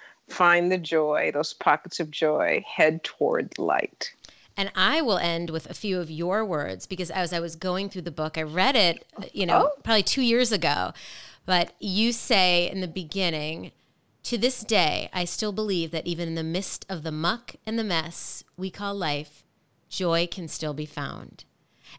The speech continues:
Speaker 2: And so with that, everybody, I wanna say, you know, hopefully you will, you know, get off this podcast, maybe take a moment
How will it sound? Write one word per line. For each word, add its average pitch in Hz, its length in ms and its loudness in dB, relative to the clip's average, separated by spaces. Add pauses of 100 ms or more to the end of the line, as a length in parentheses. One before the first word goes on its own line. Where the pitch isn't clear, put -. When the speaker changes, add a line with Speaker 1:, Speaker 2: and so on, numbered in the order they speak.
Speaker 2:
And 175 160 0
so 170 300 4
with 185 300 -4
that, 220 380 6 (140)
everybody, 196 540 2
I 180 60 4
wanna 185 240 0
say, 165 500 2 (580)
you 190 100 -10
know, 170 40 -2
hopefully 233 400 0
you 202 220 -2
will, 180 320 0 (340)
you 185 100 -10
know, 180 100 -8
get 208 200 -2
off 202 180 0
this - 160 -6
podcast, 269 1040 0
maybe 247 280 2
take 285 260 -2
a 247 60 4
moment 196 680 2